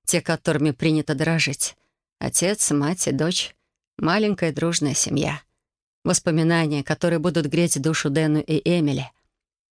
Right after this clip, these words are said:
Мэдди нащупала в кармане телефон и крепко сжала его.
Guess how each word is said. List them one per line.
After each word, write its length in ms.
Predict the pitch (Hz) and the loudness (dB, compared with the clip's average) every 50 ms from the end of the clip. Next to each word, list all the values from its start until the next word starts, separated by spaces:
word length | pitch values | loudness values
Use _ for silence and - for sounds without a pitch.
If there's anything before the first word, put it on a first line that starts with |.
| _ - | _ 0
Мэдди 240 | 170 175 151 - 165 | 0 2 2 2 2
нащупала 540 | 165 165 160 - - 180 175 - 156 156 | 2 2 2 2 2 0 0 2 0 0
в 80 | - - | 0 0
кармане 420 | - 160 151 147 147 147 147 143 | 0 0 2 2 2 2 2 0
телефон 480 | 139 - 147 139 143 - - 190 190 170 | 0 0 0 0 0 0 0 0 0 0
и 40 | 143 | 0
крепко 360 | - 156 160 - - - 175 | 0 -2 -4 -4 -4 -4 -2
сжала 320 | 156 - - 165 147 135 | 0 0 0 0 0 0
его. 300 | 139 139 135 135 - 147 | 0 0 -2 -2 -4 -8